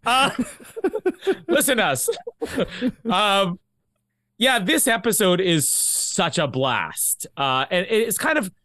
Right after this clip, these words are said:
it, it's weird. We're, we're getting, Duppy Demetrius has written episodes of the show before, but I, I guess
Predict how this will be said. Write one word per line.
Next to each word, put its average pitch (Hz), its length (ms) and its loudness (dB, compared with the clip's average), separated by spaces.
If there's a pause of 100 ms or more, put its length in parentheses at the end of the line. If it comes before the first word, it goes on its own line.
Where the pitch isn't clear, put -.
(280)
it, - 240 -4
it's 262 340 0
weird. 233 200 0
We're, 196 160 2
we're 180 100 0
getting, 196 400 0
Duppy 233 200 -2
Demetrius 127 400 -2
has 117 140 -4
written 117 220 -4
episodes 123 540 -2
of 113 80 -4
the 113 60 -4
show 113 220 -2
before, 131 460 0
but 127 260 -2
I, 135 260 0
I - 20 -2
guess 131 240 -2